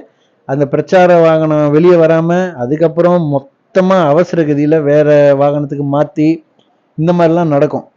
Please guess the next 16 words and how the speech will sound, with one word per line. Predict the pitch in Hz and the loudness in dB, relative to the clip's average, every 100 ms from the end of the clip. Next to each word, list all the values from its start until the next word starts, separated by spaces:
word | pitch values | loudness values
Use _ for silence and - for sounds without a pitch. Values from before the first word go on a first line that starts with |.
| _ | _
So | - 156 | 0 2
இதெல்லாம் | 151 139 165 170 165 | 2 2 4 2 0
பண்ணாதீங்க | 143 165 175 147 127 131 143 110 | 0 2 0 0 -2 0 0 0
அப்படிங்கிறதையும், | 110 135 160 143 120 120 127 180 233 _ _ _ _ _ _ 143 | -6 -4 -2 -2 -2 -2 -2 -2 -4 _ _ _ _ _ _ -6
ஆ, | 131 123 113 | -6 -4 -6
இந்த | 131 135 | -6 -6
தேர்தல் | 117 165 170 165 139 | -2 -2 0 -2 -2
நடத்தை | 131 127 139 | -4 -4 -4
விதி | 127 120 147 151 | -4 -2 -4 -4
சொல்றாங்க. | 127 127 127 120 127 180 - _ _ _ | -6 -6 -6 -6 -6 -6 -8 _ _ _
ஒரு | 147 170 175 - | 2 2 2 0
கட்சியினர் | 156 - 247 233 220 151 | -2 0 0 2 4 4
ஒட்டிய | 139 143 139 | 2 2 2
சுவரொட்டிகளை | 147 165 180 139 120 120 147 170 131 | 2 4 2 2 0 2 2 0 -2
மற்ற | 120 127 - 190 | -2 -4 -2 0
கட்சியினர் | 160 135 156 127 147 | 0 0 0 2 2